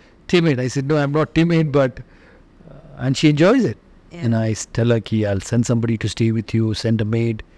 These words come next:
Speaker 1: Mom can go." She doesn't want anybody. She cooks. She leads her life. She goes to college, uh, friends. And, you know,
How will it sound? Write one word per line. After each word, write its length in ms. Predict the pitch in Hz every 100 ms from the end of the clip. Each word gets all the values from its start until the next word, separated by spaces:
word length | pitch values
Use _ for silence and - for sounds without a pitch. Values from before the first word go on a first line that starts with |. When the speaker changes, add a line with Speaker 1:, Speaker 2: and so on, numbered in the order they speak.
| _ _
Speaker 1:
Mom 240 | 123 120 120
can 220 | 117 113
go." 120 | 110
She 140 | 107 139
doesn't 240 | 156 160
want 160 | 151 151
anybody. 380 | 175 135 95 -
She 160 | -
cooks. 460 | 104 143 127 - - _ _ _ _ -
She 200 | - 117
leads 280 | 131 127
her 120 | 123 123
life. 380 | 123 131 123 - _
She 140 | - 107
goes 280 | 120 117
to 100 | - 110
college, 680 | 117 131 139 123 - -
uh, 200 | 113 110
friends. 680 | - 139 139 135 131 110 - _ _ _ _ _ _ -
And, 120 | 131
you 60 | 139
know, 300 | 160 156